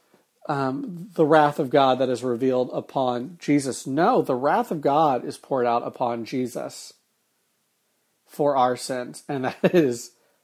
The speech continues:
that is the pain that he endured. That is the wrath that he endured. And we see it here. "Surely he has borne our griefs and carried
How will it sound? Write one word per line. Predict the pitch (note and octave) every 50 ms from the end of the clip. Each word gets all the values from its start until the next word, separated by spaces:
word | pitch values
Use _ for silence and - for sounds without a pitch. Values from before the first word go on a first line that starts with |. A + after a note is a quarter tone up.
| _ _ _ _
that | - C#3+ C3 C#3 D3+ E3
is | E3 C#3+ A#2+ B2
the | B2+ A#2
pain | - - A#2+ A#2 A2+ A2+ A2+
that | B2 C#3 C3
he | B2+ B2+
endured. | B2+ B2+ B2+ - C3+ C3 C3 B2+ B2 B2
That | C3+ C#3
is | D3 C#3 -
the | -
wrath | B2+ B2+ B2 B2 -
that | - - C3+
he | C#3+ D3+
endured. | D#3 C#3+ C#3 - D3+ - - - - _ _ _ _ _ _ _ _ _ _ -
And | C#3
we | C3+
see | C3 - D3 C#3
it | C3
here. | A#2+ B2 A#2+ A#2 -
"Surely | - - - - F3+ F3+ F#3 D#3+ C#3+ C#3
he | C3 - - F#3+ F#3+ D#3 B2+ A#2+ - _ _ _ _ _ _ _
has | _ - C3+ B2 A#2
borne | A#2 _ - D3 D3+ D#3 E3 E3+ F#3 G#3 F#3+ _ _ _ _ _ _ _ _ _
our | - D#3+ E3
griefs | D3+ - - - C#3 - - - - - - - _ _ _ _ _ _ _ _ _ _ _ _ _
and | - C#3 A#2+ -
carried | - - C#3 B2+ A#2 A#2 B2+ - -